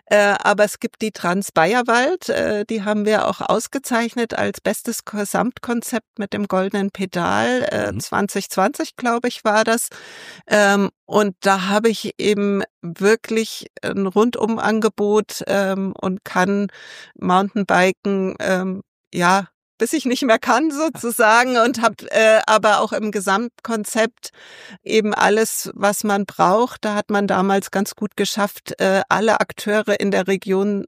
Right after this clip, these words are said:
Speaker 1: zur Zusammenarbeit zu bewegen, um
Speaker 2: Mhm.
Speaker 1: da ein tolles Produkt zu schaffen.
Speaker 2: Äh, ist auch sehr schön. Also dann, äh, auch jetzt für alle, die zuhören, ähm, also im Bayerischen Wald kann man auch wunderbar Radl fahren. Ähm, man braucht vielleicht ein bisschen mehr, äh, äh, Muskelkraft oder beziehungsweise mit dem, mit den Elektrofahrrädern, äh, ist natürlich noch ein bisschen einfacher, aber man kann dort auf jeden Fall auch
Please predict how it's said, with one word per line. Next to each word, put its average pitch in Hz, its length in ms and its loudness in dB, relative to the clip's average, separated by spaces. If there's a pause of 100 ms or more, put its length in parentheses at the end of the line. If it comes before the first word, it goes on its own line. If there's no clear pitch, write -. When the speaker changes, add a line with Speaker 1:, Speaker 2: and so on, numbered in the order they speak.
Speaker 1:
zur 202 160 -2 (140)
Zusammenarbeit 196 960 0
zu - 120 -8
bewegen, 190 500 -2
um 196 160 -2
Speaker 2:
Mhm. 196 40 -2
Speaker 1:
da 190 120 0
ein 185 100 0
tolles 190 360 2
Produkt - 480 -4
zu 202 120 -2
schaffen. 175 480 -6 (720)
Speaker 2:
Äh, 101 140 -4
ist 101 100 -4
auch 104 40 0
sehr 113 160 0
schön. 202 260 -2
Also 95 120 0
dann, 92 220 0
äh, - 40 -4
auch 95 400 -2
jetzt 101 140 -2
für 113 80 2
alle, 98 140 0
die 98 80 -2
zuhören, 139 600 -2
ähm, 101 180 -2
also 98 180 -2
im 92 100 0
Bayerischen 92 300 0
Wald 98 120 -4
kann - 140 -6
man 92 140 -2
auch 101 200 -4
wunderbar 95 540 -2
Radl 104 260 -4
fahren. 131 460 -4
Ähm, 107 140 -2
man 101 80 -2
braucht 98 360 -6
vielleicht 95 220 -4
ein 95 100 -6
bisschen 90 280 -6
mehr, 92 720 -2 (440)
äh, 87 100 -10
äh, 85 40 -4
Muskelkraft - 500 0
oder 107 100 -2
beziehungsweise 95 580 0
mit 95 200 -4
dem, 90 140 -2
mit 92 160 -6
den 92 320 0
Elektrofahrrädern, 101 1080 -4
äh, 92 140 -2
ist 87 80 -4
natürlich - 220 -6
noch 92 80 -2
ein - 20 -6
bisschen 90 220 -8
einfacher, 117 420 -2
aber 104 220 0
man 92 120 0
kann 92 200 -4
dort 90 120 0
auf 87 120 -6
jeden 87 100 -6
Fall - 180 -4
auch 95 240 -2